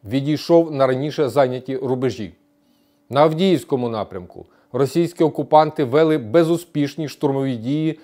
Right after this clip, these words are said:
в районах населених пунктів Красногорівка,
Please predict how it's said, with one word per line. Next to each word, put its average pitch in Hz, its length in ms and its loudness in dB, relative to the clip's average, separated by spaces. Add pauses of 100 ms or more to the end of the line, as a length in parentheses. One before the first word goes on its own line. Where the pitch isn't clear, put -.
(140)
в 120 100 -2
районах 151 440 2
населених 139 520 -2
пунктів 123 360 -6
Красногорівка, 139 880 0